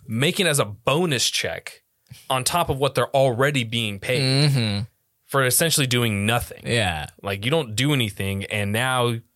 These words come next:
Speaker 1: you, you tripled your fucking profits in the last three, four years. Hell, the last, like, eight years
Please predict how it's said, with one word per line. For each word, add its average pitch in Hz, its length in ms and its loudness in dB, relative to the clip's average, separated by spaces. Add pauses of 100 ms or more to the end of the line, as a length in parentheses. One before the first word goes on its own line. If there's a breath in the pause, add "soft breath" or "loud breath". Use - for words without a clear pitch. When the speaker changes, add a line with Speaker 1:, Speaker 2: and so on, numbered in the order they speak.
(360)
Speaker 1:
you, 139 260 -2 (260)
you 170 180 -2 (100)
tripled 196 520 2
your 151 120 2
fucking 180 480 0
profits - 680 0 (380 soft breath)
in 131 80 0
the 135 100 2
last 151 380 2
three, 151 180 0
four 139 300 2
years. 131 320 0
Hell, 165 140 2
the 123 100 0
last, 135 280 0
like, 120 220 -2
eight 139 200 -2
years 110 540 0